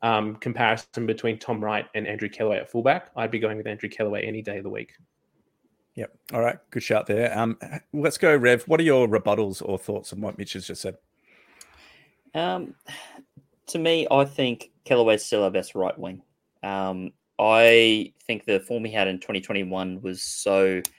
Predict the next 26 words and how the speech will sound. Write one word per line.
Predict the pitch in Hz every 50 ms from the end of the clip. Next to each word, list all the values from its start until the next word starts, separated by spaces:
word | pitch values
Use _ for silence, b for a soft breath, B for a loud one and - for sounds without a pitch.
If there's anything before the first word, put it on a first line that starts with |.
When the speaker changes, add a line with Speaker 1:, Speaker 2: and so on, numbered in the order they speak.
| B B B B B _ _ _ -
Speaker 3:
uh, | - 90 90 85 - -
impressive. | 92 95 - 101 90 - - 98
I | 104 104
think | - 175 196 220
he | 180 147 139
could | - 139
be | 123 117
a | 104
really | 104 101 98
good | 98 95
fullback | - 104 98 98 90 - 95
as | 92 -
well. | 95 98 117 147 180 - _ _ _ _ _ _ _ _ _ _ _ _ - -
But | 107 101 - - _ _ _ _ _ - -
when | 110 117 113
I | 113 113
look | 110 113 -
at | 117
the | - 101
Rebels, | 104 104 98 101 104 101 101 104 - - - -
uh, | - 95 95 95 92 92 90 - -
team | - - 113 123 156 160 156
and, | 117 98 98
and | 98 98 98 98
their | 98 98
makeup, | 101 98 95 - 107 98 -